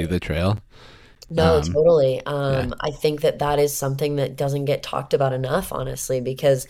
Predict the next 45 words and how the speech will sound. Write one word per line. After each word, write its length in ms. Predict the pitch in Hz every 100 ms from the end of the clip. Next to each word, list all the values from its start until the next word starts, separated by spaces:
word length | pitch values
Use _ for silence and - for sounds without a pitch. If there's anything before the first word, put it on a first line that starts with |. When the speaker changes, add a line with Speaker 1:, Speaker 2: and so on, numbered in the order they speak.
| - - - -
Speaker 2:
we, 160 | 151 147
uh, 160 | 131 -
a 80 |
lot 240 | 147 143 143
of 160 | 139
people 300 | - 139 131
have 520 | 127 - 131 131 127 131
this 380 | 127 127 - -
idea 880 | 127 127 131 131 135 202 143 127 - -
around 800 | 131 131 131 131 131 127 123 - - - -
the 80 | 147
hiking 480 | 135 139 139 135
and 120 | 131 127
backpacking 560 | - - - 131 131
community 520 | 127 127 127 127 127
of, 120 | 127 123
like, 220 | 127 -
"Oh 100 | 156
my 160 | 143 131
gosh, 480 | 147 151 147 139 143
it's 160 | 135
so 160 | - 127
welcoming, 880 | 135 160 156 - 156 147 139 139 135
it's 160 | -
so 160 | - 131
wonderful, 960 | 135 143 143 143 - 139 135 139 135 135
it's, 320 | 117 - -
like, 220 | 127 - - - -
such 240 | - 156 156
a, 140 | 147 -
it's 160 | 135
such 200 | 143 139
a 40 | 147
unique 360 | 143 139 135
community 560 | - 160 160 151 147 143
of 100 | 135
a 60 |
lot 180 | 135 131
of, 100 | 135
like, 160 | 135 139
eccentric 600 | 135 - 135 131 135 139
individuals," 880 | 127 127 156 151 147 139 135 135 -
and 160 | 151 151
that 160 | 156 185
is 160 | 214